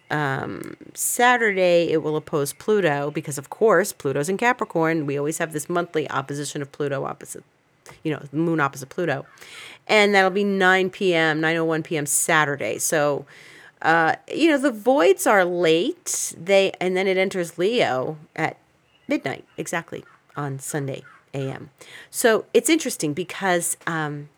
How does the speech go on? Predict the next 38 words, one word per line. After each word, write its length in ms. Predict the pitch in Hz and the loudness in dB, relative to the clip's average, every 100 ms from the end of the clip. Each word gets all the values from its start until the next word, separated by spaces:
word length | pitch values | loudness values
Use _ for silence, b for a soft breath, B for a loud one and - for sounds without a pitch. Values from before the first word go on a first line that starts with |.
| _ _ - B B B | _ _ -20 B B B
you 120 | 214 | 0
know, 300 | 202 165 127 _ _ _ B _ _ | 2 0 -4 _ _ _ B _ _
it's, 500 | 185 190 - - - - | -2 -2 -4 -6 -6 -4
it's, 340 | 196 - - - | -4 -4 -14 -8
they're 280 | 160 190 185 | 0 0 2
late 300 | 202 233 - | 2 2 0
voids 460 | 170 190 196 185 - | 0 2 4 2 0
at 120 | - | -2
night 300 | 170 165 - | 0 0 0
in, 220 | 175 170 - | 0 0 2
in 220 | 220 202 | 4 4
that 200 | 180 165 | 2 0
region 340 | 151 151 143 131 | 0 -6 -4 -8
of 120 | 117 | -6
the 80 | 135 | -10
world, 340 | 113 80 - | -8 -10 -10
of 100 | 117 | -16
course. 460 | - 131 - - - B B B | -10 -8 -6 -6 -8 B B B
So, 400 | - 156 139 - | -6 -4 -4 -8
I 60 | 147 | -10
mean, 200 | 135 135 | -8 -10
if 120 | 135 | -10
you 80 | 139 | -8
live 320 | 143 139 139 | -8 -10 -10
in 140 | 143 139 | -12 -10
Australia, 840 | 143 - 233 233 196 175 170 214 _ | -10 -2 0 2 2 4 2 0 _
hi, 240 | - 214 247 | -6 -4 -2
Australia, 600 | 247 - 208 208 208 208 B B | -6 -6 -6 -4 -6 -10 B B
um, 400 | - 185 170 160 - B B | 0 2 2 -2 -8 B B
you 300 | - 202 208 - | -6 -2 -2 0
are 440 | 160 156 147 147 _ _ _ _ - | 0 2 2 0 _ _ _ _ -10
experiencing 800 | 151 - - 156 143 135 135 135 - | -8 -8 -4 -2 -2 -4 -6 -6 -8
different 360 | 185 139 - | -6 -6 -8
time 300 | - 165 170 | -2 0 0
zones 420 | 151 156 143 139 - | 0 -2 -2 -6 -10
and 240 | 139 143 139 | -8 -6 -6
you're 120 | 135 | -8
experiencing 880 | - - - 143 135 135 127 110 | -10 -10 -6 -6 -4 -6 -8 -8